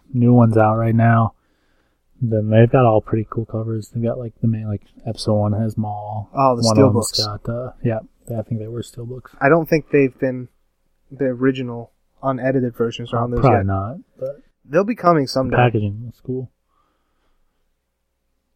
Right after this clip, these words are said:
Speaker 2: What?
Speaker 1: The packaging was cool.
Speaker 2: Oh, you want me
Speaker 1: Steelbooks.
Speaker 2: I thought you were, like, waiting for me to do an innuendo. I'm like, "That's what
Speaker 1: No.
Speaker 2: she said."
Speaker 1: <laughs> I wasn't. You just looked at me weird stuff.
Speaker 2: Oh.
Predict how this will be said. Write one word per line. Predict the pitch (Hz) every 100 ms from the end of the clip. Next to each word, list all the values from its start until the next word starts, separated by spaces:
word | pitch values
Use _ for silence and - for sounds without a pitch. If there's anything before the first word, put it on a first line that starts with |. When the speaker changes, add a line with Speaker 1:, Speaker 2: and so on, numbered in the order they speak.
| _ _ _ _ _ _ _ _ _ _ _ _ _ _ _ _
Speaker 2:
What? | - - _ _ -
Speaker 1:
The |
packaging | - 143 143 104 98
was | 104 -
cool. | 151 104 87 -
Speaker 2:
Oh, | 135 113 _ _
you | 135 131
want | 135
me | 120
Speaker 1:
Steelbooks. | 113 120 - - _ _ - 127
Speaker 2:
I | 139
thought | 143 131
you |
were, | 131 127
like, | 123 123
waiting | 131 135
for | 123
me | 131
to | 127
do | 127
an | 127
innuendo. | 127 123 131 107 110 _ _ _ _ _ -
I'm |
like, | 120
"That's | - -
what | 117
Speaker 1:
No. | 107
Speaker 2:
she | 113
said." | 214 220
Speaker 1:
<laughs> | - - - _ _ _ _
I | - -
wasn't. | 170 - 143 117
You | 113
just | 113 -
looked | 120 -
at | 117
me | 104
weird | 107 110 -
stuff. | 127 117 - _ _ 131
Speaker 2:
Oh. | 123